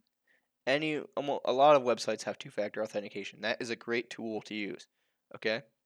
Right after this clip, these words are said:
They send you a code, you put in the code, that's what really verifies your identity.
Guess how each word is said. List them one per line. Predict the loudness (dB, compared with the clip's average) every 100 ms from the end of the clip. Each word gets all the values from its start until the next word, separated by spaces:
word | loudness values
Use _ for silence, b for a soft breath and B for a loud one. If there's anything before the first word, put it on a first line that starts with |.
| _ _ _ b b b b _ _ _
They | -8
send | -4 -4 -2
you | -2
a |
code, | 0 2 2 0 -8
you | -10
put | -10
in | -8
the | -4
code, | 4 4 4 -2
that's | -2 -2 -2
what | -6
really | -6 -4
verifies | -2 -2 0 0 0 0
your | -4
identity. | -4 -6 -8 -16